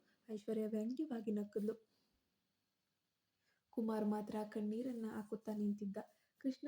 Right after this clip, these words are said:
ತನ್ನ ಕ್ಯಾಬಿನ್‌ಗೆ ಹೋಗಿ ಅಲ್ಲಿನ ಮೇಜಿನ ಮೇಲಿದ್ದ ತನ್ನ ತಂದೆಯ ಫೋಟೋ ಮತ್ತು ರಾಧಿಕಾ ಕೊಟ್ಟಿದ್ದ ಆ ಪುಟ್ಟ ಪ್ರತಿಮೆಯನ್ನ ಎತ್ಕೊಂಡ. "ಹಣದಿಂದ ಷೇರುಗಳನ್ನ ಕೊಳ್ಬಹುದು ಐಶ್ವರ್ಯ, ಆದ್ರೆ ಕೃಷ್ಣನ ಹಠವನ್ನಲ್ಲ. ಇವತ್ತು ನಾನು ಈ ಆಫೀಸ್ ಬಿಟ್ಟಿರ್ಬೋದು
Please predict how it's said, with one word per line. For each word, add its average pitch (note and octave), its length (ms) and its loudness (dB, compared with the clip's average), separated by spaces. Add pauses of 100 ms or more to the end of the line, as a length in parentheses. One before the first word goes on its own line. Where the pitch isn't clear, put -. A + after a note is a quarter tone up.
ತನ್ನ A#3 260 -4
ಕ್ಯಾಬಿನ್‌ಗೆ A#3 560 2
ಹೋಗಿ G#3+ 360 0
ಅಲ್ಲಿನ G#3+ 400 -4
ಮೇಜಿನ A3 440 -4
ಮೇಲಿದ್ದ G#3+ 340 -4
ತನ್ನ A3 240 -4
ತಂದೆಯ A3+ 420 -8
ಫೋಟೋ A3 380 -4
ಮತ್ತು B3+ 260 0
ರಾಧಿಕಾ G#3+ 460 -6
ಕೊಟ್ಟಿದ್ದ G3+ 380 -6
ಆ A3 60 -8
ಪುಟ್ಟ C#4 300 -4
ಪ್ರತಿಮೆಯನ್ನ G#3+ 560 -2
ಎತ್ಕೊಂಡ. G#3 420 -4 (1000)
"ಹಣದಿಂದ C4+ 420 2
ಷೇರುಗಳನ್ನ B3 600 4
ಕೊಳ್ಬಹುದು A3 540 2
ಐಶ್ವರ್ಯ, G#3 400 0 (180)
ಆದ್ರೆ A3 200 0
ಕೃಷ್ಣನ G#3+ 460 -8
ಹಠವನ್ನಲ್ಲ. A3 540 -2 (640)
ಇವತ್ತು G#3+ 280 2
ನಾನು G#3+ 240 0
ಈ G#3+ 120 2
ಆಫೀಸ್ G#3 360 0
ಬಿಟ್ಟಿರ್ಬೋದು G#3+ 520 4